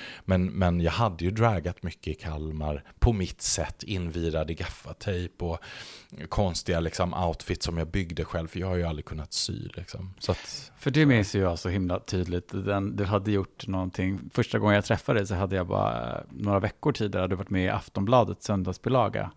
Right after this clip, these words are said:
Speaker 1: Mhm.
Speaker 2: och hade liksom med väldigt sådär fashionbilder och du hade liksom gjort kläder av olika saker. Det var väldigt, väldigt snygga bilder och sådär.
Speaker 1: Mm.
Speaker 2: Eh, hur sjutton liksom, du började liksom armbåga dig fram lite tidigt, eller? Och hur fick du de där, eh,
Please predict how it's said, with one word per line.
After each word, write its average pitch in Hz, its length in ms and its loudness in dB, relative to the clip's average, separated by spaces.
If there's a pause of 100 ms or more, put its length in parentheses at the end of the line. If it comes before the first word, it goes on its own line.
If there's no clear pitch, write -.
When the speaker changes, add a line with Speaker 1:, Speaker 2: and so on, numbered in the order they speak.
(240)
Speaker 1:
Mhm. 113 200 -6
Speaker 2:
och 98 160 2
hade 92 240 4
liksom 87 560 -2 (200)
med 95 200 0
väldigt 101 380 2
sådär 92 280 -4
fashionbilder 92 1160 0
och 95 80 0
du 95 120 -2
hade 92 280 -2
liksom 98 480 -6
gjort 98 220 -8
kläder 90 420 0
av 92 120 -2
olika 90 300 -6
saker. 95 560 -6
Det - 120 -6
var 101 180 2
väldigt, 104 280 4
väldigt 104 160 -2
snygga 92 360 -2
bilder 98 380 -2
och - 80 -8
sådär. - 220 -8 (360)
Speaker 1:
Mm. 90 260 -10 (120)
Speaker 2:
Eh, 98 180 2 (100)
hur 135 200 4
sjutton 123 480 2
liksom, 110 520 2 (160)
du 117 100 0
började 143 440 4
liksom 104 480 0
armbåga 98 560 4
dig 98 80 2
fram 98 300 0
lite 101 340 -2 (120)
tidigt, 113 420 -2
eller? 110 240 -4
Och 107 120 -4 (200)
hur 120 100 -4
fick - 260 -2
du 110 60 2
de 104 100 4
där, 104 160 4
eh, 104 220 2